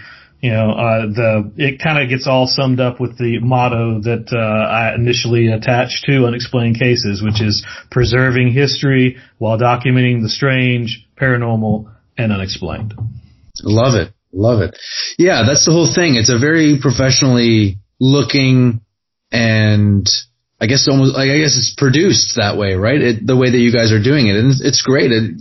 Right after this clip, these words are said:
Speaker 2: like you said, it's like you're watching something on the Travel Channel or, or for me here in, in Toronto, we don't have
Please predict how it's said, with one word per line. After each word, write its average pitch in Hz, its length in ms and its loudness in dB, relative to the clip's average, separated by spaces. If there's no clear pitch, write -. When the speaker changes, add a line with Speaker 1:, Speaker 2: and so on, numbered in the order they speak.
Speaker 2:
like 123 160 0
you 123 80 0
said, 139 180 2
it's - 340 0
like 110 180 0
you're 117 140 2
watching 104 380 0
something 101 380 0
on 101 100 2
the 101 60 0
Travel 101 460 0
Channel 120 500 2
or, 101 680 0
or 120 100 2
for 123 160 2
me 151 180 4
here 143 240 2
in, 120 320 2
in 113 320 2
Toronto, 117 560 2
we 117 160 2
don't 120 180 4
have 120 200 0